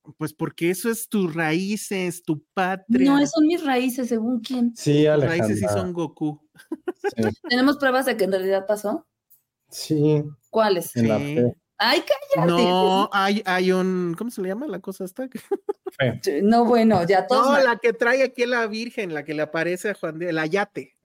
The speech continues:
Speaker 3: El ayate de Juan
Speaker 1: El
Speaker 3: Diego.
Speaker 1: ayate está en la basílica, Alejandra. Oye,
Speaker 3: Sí,
Speaker 1: siento que
Speaker 3: pues,
Speaker 1: este, este, eh, eh, siento que este episodio sí nos lo van a bajar, ¿eh? Pero bueno.
Speaker 3: No, no estamos diciendo nada malo.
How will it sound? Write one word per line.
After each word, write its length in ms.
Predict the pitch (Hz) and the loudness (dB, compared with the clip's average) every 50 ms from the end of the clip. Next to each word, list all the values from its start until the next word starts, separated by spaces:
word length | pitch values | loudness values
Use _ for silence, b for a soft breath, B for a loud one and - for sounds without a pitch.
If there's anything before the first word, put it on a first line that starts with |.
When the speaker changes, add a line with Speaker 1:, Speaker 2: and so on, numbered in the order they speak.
| _ - | _ -6
Speaker 3:
El 160 | 123 120 120 | -2 0 2
ayate 460 | 120 120 113 117 127 127 131 131 143 | 2 2 2 2 2 2 2 2 2
de 80 | 135 127 | 2 2
Juan 100 | 131 - - 147 | 0 -2 -2 -2
Speaker 1:
El 60 | 147 | 0
Speaker 3:
Diego. 160 | 147 147 147 143 | 0 0 0 0
Speaker 1:
ayate 320 | 151 151 156 - - 220 | 0 0 0 0 0 0
está 340 | 208 196 - - 185 165 160 | 0 0 0 0 0 0 0
en 100 | 170 175 | 0 0
la 200 | 170 156 151 151 | 0 0 -2 -2
basílica, 1040 | 147 139 131 139 139 - - - 208 240 240 240 233 180 - - 147 135 131 120 131 | -4 -8 -10 -10 -10 -8 -6 -4 -2 -2 0 0 0 -2 -2 -4 -4 -4 -2 -4 -6
Alejandra. 680 | - 156 156 - - 123 120 110 101 - - 147 - _ _ _ _ _ _ _ _ _ _ _ _ _ _ _ - | -8 -12 -16 -16 -14 -14 -14 -14 -16 -18 -20 -20 -20 _ _ _ _ _ _ _ _ _ _ _ _ _ _ _ 0
Oye, 160 | 208 226 262 | 2 4 4
Speaker 3:
Sí, 60 | 196 | 4
Speaker 1:
siento 180 | - - 262 320 | 4 2 2 2
que 120 | 226 277 | 2 2
Speaker 3:
pues, 60 | 269 - | 2 2
Speaker 1:
este, 200 | - 269 262 - | 0 0 2 2
este, 340 | 247 262 - - 285 262 - _ - - - - | 0 -2 -2 -4 -8 -8 -8 _ -18 -20 -8 -4
eh, 160 | 214 220 - - | -4 -4 -4 -4
eh, 120 | 226 233 | -8 -6
siento 240 | 208 - 285 277 311 | -4 -4 -2 -2 -2
que 80 | 247 311 | 0 0
este 140 | - - 285 | 0 0 -2
episodio 340 | 233 - 190 - 208 214 208 | -2 -2 -2 0 0 0 0
sí 120 | - 220 | 0 0
nos 140 | 214 214 247 | 0 2 2
lo 120 | 294 277 | 2 2
van 180 | 233 165 - 196 | 0 0 0 -2
a 60 | 190 | -2
bajar, 420 | 151 135 117 - - 135 127 135 135 | -2 -4 -6 -6 -6 -6 -6 -6 -6
¿eh? 80 | 135 - 240 | -6 -4 -2
Pero 220 | 160 151 147 151 | -2 -2 -2 -4
bueno. 180 | 151 156 156 285 294 294 - | -2 0 4 4 4 6 6
Speaker 3:
No, 60 | 254 | 4
no 40 | 240 | 6
estamos 240 | 240 254 254 254 214 | 6 6 4 4 4
diciendo 280 | 175 - 196 180 180 165 | 4 4 4 4 4 4
nada 240 | 160 151 143 131 117 | 4 4 4 4 4
malo. 220 | 120 131 156 370 | 4 4 4 4